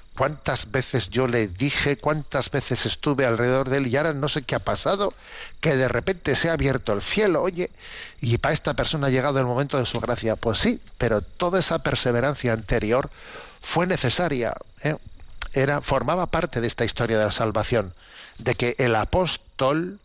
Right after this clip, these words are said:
tuviese perseverancia, ¿eh? Y que no, porque, porque claro, si alguien se pone a hacer apostolado, ¿no? Y no obtiene los frutos que,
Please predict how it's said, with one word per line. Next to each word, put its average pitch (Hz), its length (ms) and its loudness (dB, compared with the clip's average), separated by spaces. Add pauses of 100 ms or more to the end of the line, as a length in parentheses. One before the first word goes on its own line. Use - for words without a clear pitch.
(280)
tuviese 135 400 0
perseverancia, 135 1000 0 (380)
¿eh? - 220 -4 (320)
Y 131 80 2
que 113 180 2
no, 135 360 2
porque, 101 440 -4
porque - 240 -4
claro, 131 320 0 (460)
si - 260 0
alguien 135 280 2
se - 120 -2
pone 139 180 2
a 120 40 0
hacer 135 180 0
apostolado, 107 640 0
¿no? 170 180 0 (1400)
Y 123 180 2
no 147 160 4
obtiene 156 480 0
los 131 240 0
frutos 139 560 -2
que, 101 580 2